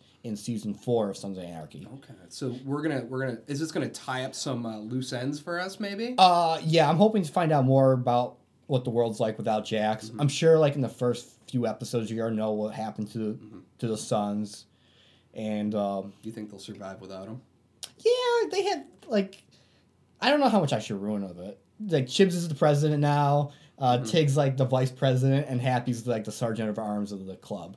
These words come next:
Speaker 2: Happy's still around?
Speaker 1: Happy's still around. I fucking love Happy. He's
Speaker 2: I like
Speaker 1: so
Speaker 2: Happy.
Speaker 1: great.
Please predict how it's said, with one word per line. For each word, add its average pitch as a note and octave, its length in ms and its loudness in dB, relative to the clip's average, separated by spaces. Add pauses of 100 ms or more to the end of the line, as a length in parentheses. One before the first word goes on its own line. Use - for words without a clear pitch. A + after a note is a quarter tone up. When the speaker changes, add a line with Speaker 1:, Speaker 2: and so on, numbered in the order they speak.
(160)
Speaker 2:
Happy's - 300 -14
still E4 220 -10
around? F#4+ 300 -10
Speaker 1:
Happy's C#3+ 340 0
still E3 200 4
around. C3 280 2
I C#3+ 100 2
fucking C#3 280 -2
love G#2+ 180 -6
Happy. G#2 320 -6
He's C#3+ 220 -6
Speaker 2:
I - 40 -14
like - 80 -14
Speaker 1:
so - 220 -2
Speaker 2:
Happy. A2+ 60 -2
Speaker 1:
great. G#2 280 -8